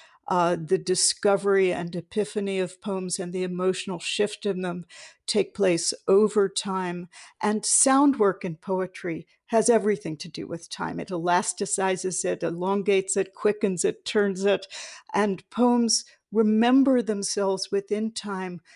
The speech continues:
with their repetition of s-, rhyme and meter and the echoes that are there, even in poems that are free verse and don't seem so formal.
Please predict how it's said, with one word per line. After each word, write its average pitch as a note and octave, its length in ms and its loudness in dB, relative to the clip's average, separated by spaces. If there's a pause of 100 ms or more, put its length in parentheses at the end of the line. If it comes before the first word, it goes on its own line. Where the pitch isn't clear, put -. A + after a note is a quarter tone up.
(160)
with F#3 240 0
their F#3+ 160 4
repetition F#3 880 -2
of E3+ 220 -8 (260)
s-, - 280 -4
rhyme E3+ 480 0
and E3 320 -8
meter E3 600 -4 (200)
and E3+ 380 -4 (240)
the G3+ 200 0
echoes F#3+ 400 2
that F#3 120 0
are F#3 100 2
there, F3 200 2
even B3 400 4
in G3 120 2
poems F3+ 300 -2
that D#3+ 140 -4
are E3+ 80 0
free F3 240 -4
verse D#3 340 -2
and E3 160 -6
don't D#3 220 -6
seem D#3 180 -6
so - 180 -6
formal. F3 600 -6